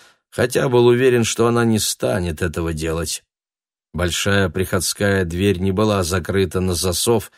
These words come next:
и такой стройной девушке, как Эмма, стоило лишь чуточку приоткрыть ее, чтобы легко выскользнуть наружу. А поскольку дверь выходила на запад,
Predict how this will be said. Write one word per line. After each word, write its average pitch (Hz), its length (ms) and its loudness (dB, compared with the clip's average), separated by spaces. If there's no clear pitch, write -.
и 90 120 -2
такой 101 360 0
стройной 101 640 0
девушке, 98 560 0
как 95 380 -4
Эмма, 117 520 2
стоило 135 560 2
лишь 120 300 -2
чуточку 113 680 -2
приоткрыть 131 760 0
ее, 127 300 2
чтобы 113 340 0
легко 113 440 0
выскользнуть 110 840 -2
наружу. 98 580 -2
А 76 100 -4
поскольку 95 520 0
дверь 92 300 2
выходила 92 460 2
на 87 160 0
запад, - 540 0